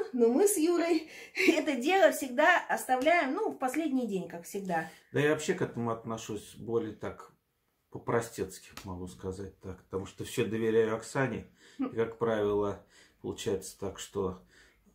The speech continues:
Speaker 2: получается, какие-то вещи были положены вообще не, не зря, а
Speaker 1: Я
Speaker 2: как-, а какие-то, наоборот, там занашиваешь.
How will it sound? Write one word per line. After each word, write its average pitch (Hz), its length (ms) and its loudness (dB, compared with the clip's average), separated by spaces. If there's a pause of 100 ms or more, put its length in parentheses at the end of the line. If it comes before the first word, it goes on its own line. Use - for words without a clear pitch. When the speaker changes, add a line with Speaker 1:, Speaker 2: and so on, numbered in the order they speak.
(220)
Speaker 2:
получается, 101 580 -4
какие-то - 480 -6
вещи 101 640 -2 (640)
были 101 300 -4
положены 98 480 -2
вообще 92 280 -8
не, 135 200 0 (380)
не 98 200 -10 (720)
зря, 98 500 -8 (580)
а 262 60 -8
Speaker 1:
Я 381 120 6
Speaker 2:
как-, - 140 -6 (320)
а 95 80 -20
какие-то, - 540 -8
наоборот, 104 640 -6
там 92 200 -8 (120)
занашиваешь. 90 1040 -8